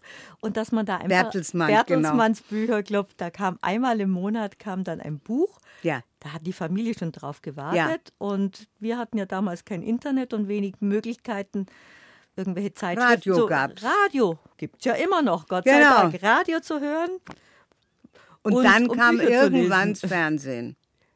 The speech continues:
Speaker 1: Schwarz-Weiß.
Speaker 2: Ja.
Speaker 1: Und dann kamen Ansagerin, die gesagt haben, „Diese Sendung senden wir in Farbe.“ Da wurd's richtig spannend. Sie haben ja auch mit einem Radiokollegen, sind Sie sogar in die Schule gegangen, mit dem Toto Gaidanides,
Speaker 2: Genau.
Speaker 1: der viele, viele Jahre hier war beim
Speaker 2: Ja.
Speaker 1: Bayerischen Rundfunk, Hörfunk.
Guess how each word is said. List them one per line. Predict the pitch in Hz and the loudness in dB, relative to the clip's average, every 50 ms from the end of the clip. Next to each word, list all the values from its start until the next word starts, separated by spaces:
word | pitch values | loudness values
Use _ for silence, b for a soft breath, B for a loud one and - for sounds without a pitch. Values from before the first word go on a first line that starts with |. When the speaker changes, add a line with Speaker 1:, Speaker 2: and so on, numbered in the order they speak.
| _ _ _ | _ _ _
Speaker 1:
Schwarz-Weiß. | - - - 147 139 - - - 156 143 147 147 143 - - _ | -14 -10 -10 -10 -10 -10 -8 -6 -6 -4 -4 -6 -8 -12 -14 _
Speaker 2:
Ja. | - 175 170 135 - _ _ _ | 2 4 4 4 2 _ _ _
Speaker 1:
Und | 175 156 | -4 -4
dann | 185 180 | -4 0
kamen | 233 247 202 196 196 - | 0 0 2 0 0 2
Ansagerin, | - 202 208 196 220 190 190 180 180 185 180 | 2 2 4 4 4 2 2 2 0 -2 -2
die | 170 170 | -4 -6
gesagt | - - 190 165 - - | -6 -8 -10 -8 -8 -8
haben, | 165 160 | -10 -8
„Diese | - 208 226 254 - 254 | -8 -8 -10 -8 -8 -10
Sendung | 226 - 160 151 160 165 180 185 | -8 -6 -6 -4 -4 -4 -4 -6
senden | 175 - - 139 151 185 - - | -6 -6 -8 -8 -8 -10 -10 -8
wir | 175 175 | -8 -8
in | 165 | -8
Farbe.“ | - - 180 151 147 185 170 160 | -8 -8 -6 -4 -4 -4 -4 -4
Da | 131 151 143 | -6 -6 -6
wurd's | 147 160 - - | -6 -8 -10 -10
richtig | 180 185 185 _ - 185 - | -14 -14 -14 _ -16 -16 -16
spannend. | - - _ 151 147 143 143 143 B B B B B B B B B B | -18 -12 _ -12 -10 -10 -12 -14 B B B B B B B B B B
Sie | B - 214 240 | B -4 -2 0
haben | 233 226 254 | 2 2 4
ja | 240 208 | 4 4
auch | 214 220 | 4 4
mit | 247 214 208 - - - | 4 2 2 0 -8 -4
einem | - 190 220 214 | 0 2 2 2
Radiokollegen, | 175 156 165 175 185 196 202 - - 214 190 170 185 185 180 208 | 2 2 0 -2 0 -2 -4 -4 -4 -6 -4 -4 -4 -4 -4 -4
sind | 185 185 160 | -6 -8 -10
Sie | - | -10
sogar | - - 156 147 | -14 -12 -10 -8
in | 151 156 | -8 -8
die | 156 | -8
Schule | 151 - - 254 330 381 285 | -10 -10 -6 -4 -4 -4 -4
gegangen, | 196 185 - 165 156 170 180 180 | -4 -6 -6 -8 -8 -6 -4 -4
mit | 170 165 156 | -4 -6 -8
dem | |
Toto | - - 196 - 196 165 | -8 -10 -8 -8 -10 -10
Gaidanides, | - 160 151 160 170 165 180 175 196 240 262 269 | -10 -12 -8 -6 -6 -6 -4 -6 -6 -6 2 4
Speaker 2:
Genau. | 339 339 302 285 247 214 180 175 | 4 6 6 6 6 4 2 0
Speaker 1:
der | 170 - 226 214 214 | -2 -2 -2 -2 -2
viele, | - - 294 339 381 339 320 | -4 -4 -2 -2 0 -2 -2
viele | 277 - 254 247 220 | -4 -4 -4 -4 -4
Jahre | 202 185 185 170 190 233 220 196 | -4 -4 -4 -4 -4 -4 -6 -6
hier | 196 214 220 226 214 | -4 -4 -4 -4 -4
war | 220 190 175 196 202 | -4 -6 -6 -6 -4
beim | 208 - | 0 2
Speaker 2:
Ja. | 262 240 - | 2 2 2
Speaker 1:
Bayerischen | 196 196 190 208 208 - 214 | 0 -4 -6 -8 -6 -6 -6
Rundfunk, | 190 190 208 208 - - 190 190 | -4 -4 -6 -6 -6 -6 -4 -4
Hörfunk. | 190 175 190 196 196 220 202 196 190 | -4 -4 -4 -6 -6 -6 -8 -8 -10